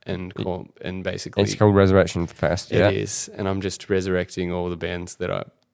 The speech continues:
Speaker 1: all the people that I would have loved to see.
Speaker 2: Okay. Are you? Are they really? Are they?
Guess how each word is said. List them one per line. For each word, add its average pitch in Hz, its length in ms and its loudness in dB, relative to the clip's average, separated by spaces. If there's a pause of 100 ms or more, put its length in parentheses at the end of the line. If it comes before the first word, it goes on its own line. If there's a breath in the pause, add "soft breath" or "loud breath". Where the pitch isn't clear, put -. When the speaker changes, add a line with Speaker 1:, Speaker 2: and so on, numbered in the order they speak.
Speaker 1:
all 92 180 -2
the 87 80 -6
people 92 420 -2
that 87 140 0
I 87 80 0
would 87 180 -2
have 85 140 -8
loved 90 300 -6
to 90 80 -14
see. 80 380 -6 (220)
Speaker 2:
Okay. 76 400 4 (340)
Are 104 200 10
you? 120 380 4
Are 107 140 6
they 113 220 4
really? 131 840 6 (960)
Are 113 80 6
they? 104 220 4